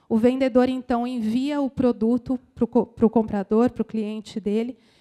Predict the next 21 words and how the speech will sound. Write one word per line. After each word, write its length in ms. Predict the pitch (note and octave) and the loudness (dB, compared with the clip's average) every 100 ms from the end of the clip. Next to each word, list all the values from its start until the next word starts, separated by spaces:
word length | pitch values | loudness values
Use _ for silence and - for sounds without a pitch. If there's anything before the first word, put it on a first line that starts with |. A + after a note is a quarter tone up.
| _ - | _ -10
e 60 | |
quando 200 | D4 D4+ | 0 0
o 40 | D4+ | 2
comprador 460 | D4+ D4 C4+ C#4+ | 0 0 2 2
fala, 400 | C#4+ C#4+ C#4 C#4 | 0 -4 -2 -2
"Ok, 220 | C#4 - A#3+ | -4 -2 -2
eu 180 | B3+ B3 | 0 0
recebi 360 | A#3 B3 G#3+ | -2 -4 -2
o 60 | A#3+ | -2
produto, 480 | A#3 G3+ G#3+ B3 B3 | 0 0 0 0 -2
tá 160 | A#3 | -6
tudo 220 | A3+ A3 | -4 -4
certo", 420 | G#3+ - C4 C4 _ _ _ | -6 -6 -8 -8 _ _ _
o 60 | C#4 | -4
Mercado 400 | C4+ C4 C4 A#3+ | -4 0 0 0
Pago 480 | B3+ A#3 A#3 B3 A#3+ | 0 -2 -2 -4 -4
libera 540 | B3 B3+ G#3 A3 A3 | -4 -2 -2 -2 -2
esse 200 | A3+ - | -6 -8
pagamento 560 | - A3 A3 A3 A3 A#3 | -6 -4 -2 -4 -6 -8
pro 220 | - A#3 | -2 0
vendedor. 640 | A3+ A#3 A#3 A3+ G3 F3+ | 0 -2 -6 -6 -6 -6